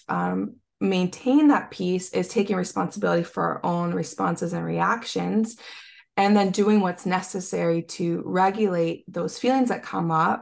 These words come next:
Um, and then that's how we kind of also live by our boundary, if you will. So we're not allowing those other things that are outside of our control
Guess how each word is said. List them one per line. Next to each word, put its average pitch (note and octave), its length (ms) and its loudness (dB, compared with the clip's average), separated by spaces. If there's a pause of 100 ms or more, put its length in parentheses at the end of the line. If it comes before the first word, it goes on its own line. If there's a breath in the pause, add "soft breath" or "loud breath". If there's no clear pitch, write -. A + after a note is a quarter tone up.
(120)
Um, F3 460 0
and F#3+ 260 2
then F3+ 300 2
that's F#3 320 0
how F3 200 -2
we E3+ 80 -2
kind F3 240 -8
of - 120 -8
also E3 600 0 (280 soft breath)
live F#3+ 360 0
by E3+ 200 0
our E3 340 -4
boundary, D#3+ 480 -2
if D#3+ 160 -8
you F3 120 -6
will. E3+ 220 -2
So - 160 -6
we're F3 100 0
not F3+ 280 4
allowing F3+ 400 2
those E3 200 -4
other F3+ 400 0
things F3 220 -4
that F3+ 100 -4
are E3+ 80 -2
outside G#3 320 2
of A3 80 2
our F#3+ 140 2
control G3+ 880 0